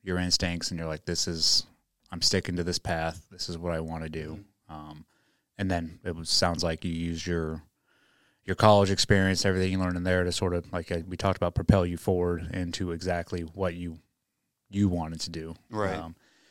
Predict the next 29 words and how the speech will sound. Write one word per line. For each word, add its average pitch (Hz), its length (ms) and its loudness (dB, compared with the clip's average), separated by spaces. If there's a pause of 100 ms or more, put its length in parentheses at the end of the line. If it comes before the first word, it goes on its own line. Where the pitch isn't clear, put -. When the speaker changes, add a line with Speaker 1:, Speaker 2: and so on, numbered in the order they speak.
(240)
Speaker 1:
it's 101 180 2
funny, 104 300 6
like, 92 280 6
you, 87 180 -4 (120)
when 90 160 -6
you 87 100 -2
just 85 260 0
talked 85 260 2
about, 85 400 0
you 82 60 -12
know, 78 100 -12
talking 87 320 2
to 85 40 -2
your 82 100 0
counselor, 85 520 -2
and 80 160 -10
she's - 260 -8
like, 78 240 -6 (200)
"Well, 82 320 0 (720)
artists 95 340 0
don't 87 220 0
make 82 240 -6
money." 76 420 -10
Speaker 2:
Mm-hmm. 113 420 -6
Speaker 1:
And 82 440 -4 (500)
I 95 120 -2
think 135 260 4
that's 107 260 4
what 95 360 2